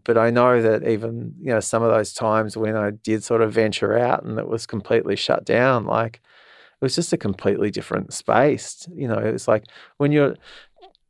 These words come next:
you know, when you're trans and gender diverse and you're walking through space in, in, you know,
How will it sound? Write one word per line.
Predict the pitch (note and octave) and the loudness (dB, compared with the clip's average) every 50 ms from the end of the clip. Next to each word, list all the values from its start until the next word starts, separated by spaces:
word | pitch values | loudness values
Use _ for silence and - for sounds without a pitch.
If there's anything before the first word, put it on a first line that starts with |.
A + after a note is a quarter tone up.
| _ _ | _ _
you | A#3 A#3 A#3 E3+ | -20 -4 0 2
know, | D3+ C#3 | 2 4
when | D3 D3+ D3+ | 4 4 2
you're | D3 C#3+ | 2 0
trans | C#3+ - D#3 D#3 D#3 D3+ C#3+ | 2 2 2 4 4 4 2
and | C#3 | 2
gender | B2+ C3 A#2+ A#2 G#2+ | 2 2 2 2 2
diverse | G2+ A#2+ B2 A2 G#2+ A#2 A#2+ A#2+ A2+ - - | 4 4 2 4 4 4 4 4 4 2 0
and | B2 A#2 | -2 0
you're | A2+ A2 | 0 0
walking | A2+ A2+ A#2 A2+ - A2+ A2 G#2 | 2 2 0 0 0 -2 -8 -8
through | G2+ - G#2+ G#2+ G#2+ G#2 G#2+ G#2+ - - | -8 -4 -2 0 0 0 -2 -4 -8 -8
space | - - - - A#2 A#2 A#2 A2+ G#2+ - - | -10 -8 0 2 4 4 4 4 2 0 -4
in, | A2+ A2+ A2 A2 A2 | -6 -6 -4 -6 -8
in, | - - A#2 A2 G#2+ G#2 G#2+ A2+ A2+ | -8 -6 -6 -6 -4 -6 -8 -10 -10
you | - C3 | -10 -6
know, | A2+ A2 A2 A2 A2 | -4 -4 -2 -2 -4